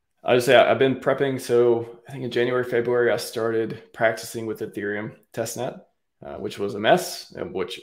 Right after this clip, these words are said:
should have been, because eight two point oh threw everyone a wrench, and now they're trying to figure out documentation, how to figure all this stuff out. Um,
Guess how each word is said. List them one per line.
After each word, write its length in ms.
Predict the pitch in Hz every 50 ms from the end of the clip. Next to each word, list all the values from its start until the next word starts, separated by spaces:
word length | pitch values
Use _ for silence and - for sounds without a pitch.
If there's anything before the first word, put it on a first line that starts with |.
| -
should 200 | - - 113 113
have 60 | 120
been, 280 | 117 113 110 113 113 107
because 580 | 101 98 95 - 98 101 95 95 - - - - -
eight 160 | 95 117 -
two 100 | - -
point 180 | 98 98 95 110
oh 320 | 123 127 123 120 120 117
threw 460 | 117 117 117 113 110 104 107 101 95 -
everyone 360 | - 101 104 107 104 107 101
a 40 | 98
wrench, 360 | 104 113 117 110 107 - -
and 100 | 92 87
now 180 | 92 104 104 101
they're 100 | 107 90
trying 200 | - - - -
to 40 | -
figure 180 | - 107 101
out 60 | -
documentation, 600 | 98 107 104 - - 104 - 143 139 135 - 117 110
how 120 | 107 127
to 80 | 110 110
figure 180 | - 113 110
all 80 | 104 95
this 100 | - -
stuff 200 | - 101 95 -
out. 240 | 113 117 110 - - - _ _ _ _ _ _ _ _ _ _ _ _ - -
Um, 440 | 95 101 98 95 92 90 87 -